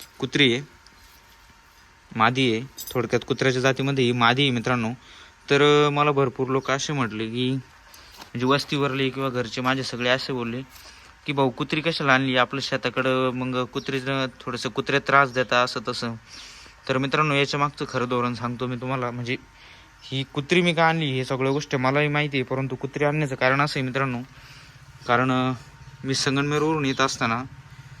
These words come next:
माझ्यासमोर एक टेम्पो होता आणि टेम्पोच्या मागच्या टायरखाली याचं नशीब म्हणावं लागेल, हा फक्त, ही कुत्री फक्त थोडक्यात, अगदी थोडक्यामध्ये वाचली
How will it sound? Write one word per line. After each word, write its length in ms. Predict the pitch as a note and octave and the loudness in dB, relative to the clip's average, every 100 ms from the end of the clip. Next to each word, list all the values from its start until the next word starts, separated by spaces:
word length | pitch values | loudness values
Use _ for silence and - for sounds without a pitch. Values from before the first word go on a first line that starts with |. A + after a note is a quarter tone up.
| - - - - - - | -20 -20 -20 -20 -20 -2
माझ्यासमोर 540 | A#2+ C#3 D3 B2 B2+ | 2 4 2 2 0
एक 80 | C3 - | -2 0
टेम्पो 320 | C3+ C3+ C#3+ | -2 2 2
होता 200 | B2 G#2+ | 2 0
आणि 140 | A#2+ | -2
टेम्पोच्या 440 | A#2 B2+ B2 C#3 C#3 | -2 -2 0 -4 -2
मागच्या 340 | C3 C3+ D3+ | -4 -4 -2
टायरखाली 580 | C3+ B2+ B2+ B2+ A#2 A#2+ C3+ - - - - - - - - | 2 2 0 -4 -4 -6 -8 -18 -20 -20 -20 -20 -20 -18 -2
याचं 260 | B2+ B2 C#3+ | 0 4 4
नशीब 260 | D#3 F3 | 4 2
म्हणावं 280 | D#3 B2+ A2+ | 2 2 2
लागेल, 340 | A#2+ A#2+ A#2+ C3+ - - - - - - - | 0 -2 -4 -8 -18 -20 -20 -20 -20 -20 -12
हा 120 | - B2+ | -6 -6
फक्त, 260 | C3+ - - | -6 -4 4
ही 340 | D#3+ D#3+ D3 | 6 4 2
कुत्री 340 | C3+ C#3 C#3+ D3+ | -4 -6 -4 -4
फक्त 300 | C3+ - - | -6 -12 -4
थोडक्यात, 380 | E3 F3+ G3+ | 0 2 4
अगदी 300 | F3+ E3+ E3 F3+ | 4 4 4 2
थोडक्यामध्ये 500 | C#3+ C3+ E3+ D#3+ D3+ | 2 0 0 2 4
वाचली 380 | B2 A#2 A#2+ | 2 0 -8